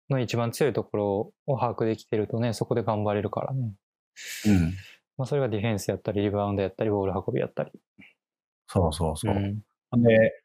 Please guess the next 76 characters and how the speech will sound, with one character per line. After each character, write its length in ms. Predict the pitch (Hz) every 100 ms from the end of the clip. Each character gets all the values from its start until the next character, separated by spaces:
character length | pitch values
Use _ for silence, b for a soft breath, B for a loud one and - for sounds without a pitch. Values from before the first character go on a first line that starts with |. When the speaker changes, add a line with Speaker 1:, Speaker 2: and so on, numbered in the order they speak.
| _
Speaker 2:
や 80 | 143
っ 20 |
ぱ 80 | 156
り 80 | 156
あ 80 | 120
の、 160 | 113
ど 120 | 107 139
の 100 | 147
チ 140 | 196
ー 80 | 156
ム 80 | 110
の 80 | 95
指 180 | 113 113
導 120 | 104
者 100 | 98
も 240 | 90 92
デ 80 | 107
ィ 40 |
フ 40 | 120
ェ 100 | 123
ン 40 |
ス 180 | 120 127
を 560 | 131 131 135 139 139 135
す 140 | -
ご 100 | 131
く 120 | 107
重 180 | 92 127
視 140 | 87 82
し 120 | 92
は 140 | 104
る 80 | 95
の 140 | 85
は、 300 | 85 92 87 123
Speaker 1:
う 20 |
ん。 360 | 117 107 101 98 _ _ _ _ _
Speaker 2:
あ 180 | 98 92
の、 80 | 95
や 60 | 117
っ 40 |
ぱ 80 | 110
デ 100 | 120
ィ 40 | 180
フ 40 |
ェ 60 | 311
ン 60 |
ス 140 | - 95
っ 20 |
て 100 | 98
そ 140 | 107
の 180 | 101 98
好 240 | 98 196
不 140 | 190 170
調 160 | 143
の 100 | 101
波 240 | 95 117 95
が 100 | 85
な 160 | 90
い 100 | 110
ん 20 | 85
よ。 260 | 76 - _
Speaker 1:
う 40 | 123
ん。 560 | 120 113 107 101 98 - _ _ _ _ _ _ _ -
Speaker 2:
う 60 |
ん。 240 | 101 87 82
だ 100 | 120
か 80 | 113
ら、 320 | 110 107 - -
あ 180 | 113 104
の、 360 | 101 104 104
こ 100 | -
の 140 | 180 180
レ 100 | 180
ベ 120 | 170
ル 100 | 165
ま 120 | 147
で、 360 | 113 107 104